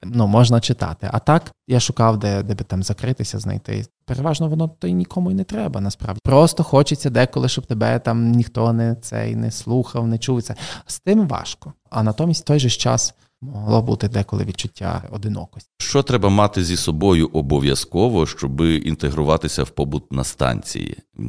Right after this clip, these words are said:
Speaker 2: Є якісь конкретні такі загальні рекомендації?
Speaker 1: Щоби ад-, е, е, щоби інтегруватися в побут на станції, я думаю, що треба мати загальну адекватність. <laughs>
Speaker 2: В психологічному такому плані.
Speaker 1: Так.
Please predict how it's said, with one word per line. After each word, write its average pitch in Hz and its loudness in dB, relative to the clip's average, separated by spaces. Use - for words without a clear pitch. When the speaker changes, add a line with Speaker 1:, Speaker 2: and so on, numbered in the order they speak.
Speaker 2:
Є 85 2
якісь 95 -4
конкретні 71 -2
такі - -8
загальні 62 -2
рекомендації? 60 -2
Speaker 1:
Щоби 160 0
ад-, 147 -4
е, 151 -4
е, 147 -2
щоби 147 -6
інтегруватися 151 -4
в - -12
побут 151 -6
на 135 -2
станції, 233 -4
я 120 0
думаю, 139 0
що - -6
треба 135 -2
мати 117 -2
загальну 113 -2
адекватність. - -12
<laughs> 170 6
Speaker 2:
В 160 2
психологічному 71 0
такому - -10
плані. - -10
Speaker 1:
Так. - -12